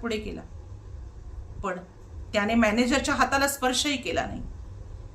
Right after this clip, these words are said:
कारण याच मॅनेजरने हत्तीचे मरण दाखवण्यासाठी पैसे आकारले होते. तो तसाच निघून गेला. मॅनेजरने कराराचा कागद पाहिला, त्यावरची सही वाचली. रुडयार्ड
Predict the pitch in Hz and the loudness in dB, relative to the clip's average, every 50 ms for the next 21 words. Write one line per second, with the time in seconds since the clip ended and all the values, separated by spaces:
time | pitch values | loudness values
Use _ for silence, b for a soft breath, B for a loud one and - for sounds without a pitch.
0 | - - - 190 190 190 202 190 190 208 269 277 - 269 220 196 196 196 190 208 | -6 -2 -2 0 0 2 0 4 6 6 6 6 4 4 2 2 2 0 2 2
1 | 214 226 240 226 214 247 302 - - - - - - 311 311 311 359 359 370 359 | 4 6 6 6 6 6 4 2 -2 -8 -6 6 8 8 8 8 6 4 6 6
2 | 302 240 214 226 277 330 330 311 285 247 240 - 254 254 285 302 - 302 285 - | 8 8 8 10 8 8 10 10 8 8 8 6 4 4 4 4 2 0 0 0
3 | 302 - - - 233 226 226 226 - - 311 262 214 190 - 196 185 185 196 196 | 0 -2 0 2 2 4 4 2 4 4 4 4 4 2 2 2 2 2 2 0
4 | 185 190 180 - - 190 - - - - - - - - - - - - - - | -2 -4 -6 -6 -8 -8 -10 -10 -12 -12 -14 -14 -14 -14 -16 -16 -16 -16 -14 -14
5 | - - - - - - - - - - - - - - - 240 - 240 240 - | -12 -12 -12 -12 -12 -10 -10 -10 -8 -8 -8 -10 -8 -4 -4 0 0 0 2 2
6 | 285 294 277 - 226 190 180 220 214 214 202 - - - - - - - - - | 2 0 2 2 2 2 2 2 0 0 0 0 -2 -2 -4 -6 -6 -6 -8 -10
7 | - - - - - - - - - B B B B B - 254 269 285 311 359 | -10 -12 -14 -14 -16 -16 -14 -14 -12 B B B B B 8 10 10 10 10 8
8 | 339 302 359 349 339 330 285 247 247 294 294 - - 226 202 202 214 233 233 233 | 8 6 4 4 6 6 6 6 6 4 2 2 4 6 6 8 8 8 6 6
9 | - 247 247 208 190 - 196 214 208 - 196 196 202 214 240 240 240 240 233 240 | 2 0 2 2 2 2 2 -2 -4 -4 -4 -2 4 4 4 6 8 8 6 6
10 | 247 240 294 285 - - - 214 - 247 285 277 240 - - - 180 180 180 - | 6 2 0 0 0 2 0 0 0 0 0 0 -2 -4 -4 -6 -8 -10 -12 -12
11 | - - - - - - - - - - - - - - - - - - - - | -14 -14 -14 -14 -12 -12 -12 -12 -12 -12 -14 -12 -12 -12 -12 -12 -12 -10 -6 -2
12 | - 254 294 311 320 302 240 220 233 233 240 254 | 4 6 10 10 10 10 10 10 10 10 10 8